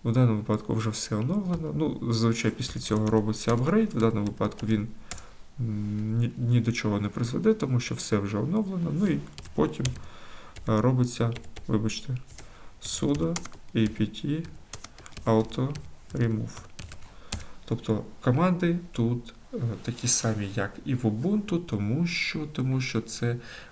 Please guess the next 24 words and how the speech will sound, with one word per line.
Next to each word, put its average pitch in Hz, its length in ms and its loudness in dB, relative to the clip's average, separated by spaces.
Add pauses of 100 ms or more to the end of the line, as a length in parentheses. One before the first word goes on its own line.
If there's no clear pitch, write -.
(120)
по 110 80 0
суті, 120 600 0 (440)
е, 101 240 -2 (1700)
один, 127 400 2 (160)
одне 117 280 4
з 107 100 4
відгалужень, 113 760 2
можна 101 260 -6
сказати, 107 500 -8 (400)
Ubuntu. 107 480 -2
Тобто - 260 -6
багато 113 380 -4
в - 60 -10
чому 123 220 0
базується 107 460 -2
саме 107 280 -4
на 104 180 0
Ubuntu 131 440 -2
і 98 180 -2
відноситься 113 600 -2
знову-таки 101 500 -4
до 117 120 -6
сімейства - 600 -4 (520)
Debian. 104 520 0